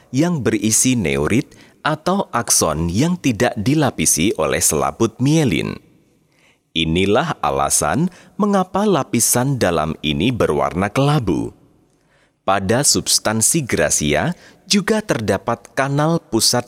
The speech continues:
di bagian tengahnya. Dua, substansi alba. Substansi alba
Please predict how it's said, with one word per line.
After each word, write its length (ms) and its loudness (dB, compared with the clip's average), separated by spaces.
di 160 -2
bagian 480 0
tengahnya. 720 -2
Dua, 480 0
substansi 960 0
alba. 560 0
Substansi 800 0
alba 560 0